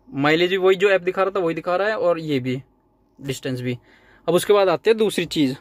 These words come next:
व्हीकल इन्फो में दूसरी लैंप वाइपर स्टेटस। जैसे आपके लैंप वाइपर ऑफ थे, अभी देखो मेरे, अ,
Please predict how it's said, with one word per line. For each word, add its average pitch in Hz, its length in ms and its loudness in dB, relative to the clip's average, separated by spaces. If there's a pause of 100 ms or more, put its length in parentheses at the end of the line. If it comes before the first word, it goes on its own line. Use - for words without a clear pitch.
(2000)
व्हीकल 156 360 4
इन्फो 160 220 2
में 190 140 2
दूसरी 185 260 0
लैंप 185 280 4
वाइपर 170 360 4
स्टेटस। 143 420 0 (360)
जैसे 151 260 2
आपके 175 240 4
लैंप 185 280 4
वाइपर 196 260 6
ऑफ 170 320 6
थे, 180 40 6
अभी 185 140 2
देखो 196 200 4
मेरे, 208 180 6
अ, 165 60 4